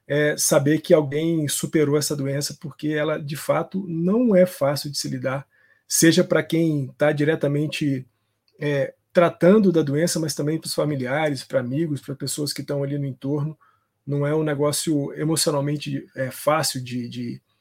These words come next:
superar, mas, é, quando você supera, sem dúvida alguma,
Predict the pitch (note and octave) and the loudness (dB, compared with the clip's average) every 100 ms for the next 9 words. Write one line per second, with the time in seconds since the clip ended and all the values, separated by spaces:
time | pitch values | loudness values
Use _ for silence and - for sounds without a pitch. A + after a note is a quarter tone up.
0 | _ _ - - C3 C3 B2+ C#3 D3 C3+ | _ _ -12 -8 -2 0 0 0 -2 -2
1 | - - - - C3 B2 D3+ C#3 C#3 D3+ | -2 -2 -6 -8 -8 -6 -4 -4 -4 -4
2 | - C3 - C#3 C#3+ - D3 C#3 C#3+ C#3+ | -6 -6 -2 0 0 -2 -4 -4 -4 -2
3 | C3 B2 C3 C#3 C3 | -2 -4 -4 -4 -6